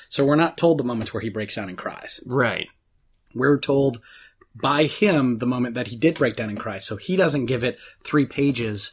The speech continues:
Speaker 2: Mm-hmm.
Speaker 1: of description of Mark Watney
Speaker 2: Yeah.
Speaker 1: breaking down and crying. Mark Watney just said, "I broke down and cried."
Speaker 2: He's human.
Speaker 1: Yeah.
Speaker 2: And we can move on.
Speaker 1: And we can move on.
Speaker 2: <laughs>
Speaker 1: And I think, and I think that's a powerful narrative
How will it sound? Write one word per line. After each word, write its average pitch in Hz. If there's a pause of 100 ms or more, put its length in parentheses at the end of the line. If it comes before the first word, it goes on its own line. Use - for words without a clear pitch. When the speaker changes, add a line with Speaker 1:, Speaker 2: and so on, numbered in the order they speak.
Speaker 2:
Mm-hmm. 165
Speaker 1:
of 196
description 131
of 113
Mark 120
Watney 110 (140)
Speaker 2:
Yeah. 120
Speaker 1:
breaking 127
down 117
and 107
crying. 131
Mark 156
Watney 151
just 117
said, 120 (220)
"I 113
broke 120
down 107
and 87
cried." - (260)
Speaker 2:
He's 139
human. 117 (180)
Speaker 1:
Yeah. 156
Speaker 2:
And 117
we 120
can 117
move 113
on. 107 (100)
Speaker 1:
And 135
we 139
can 151
move -
on. 151
Speaker 2:
<laughs> - (200)
Speaker 1:
And 160
I 156
think, 160 (400)
and 208
I 214
think 214
that's 196
a 180
powerful 156
narrative 151